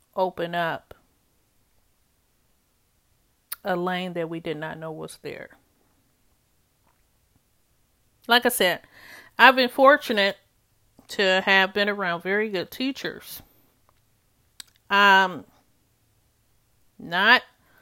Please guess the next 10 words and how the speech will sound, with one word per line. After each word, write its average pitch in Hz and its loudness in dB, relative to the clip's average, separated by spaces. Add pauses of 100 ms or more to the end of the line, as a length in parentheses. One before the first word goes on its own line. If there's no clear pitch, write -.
(580)
like 190 0
I 226 6
said 254 -4
in 208 -12
earlier 202 -8
podcasts, 202 -4 (2500)
um, 175 -6 (1200)
the - -16
school 320 -2
system, 170 -10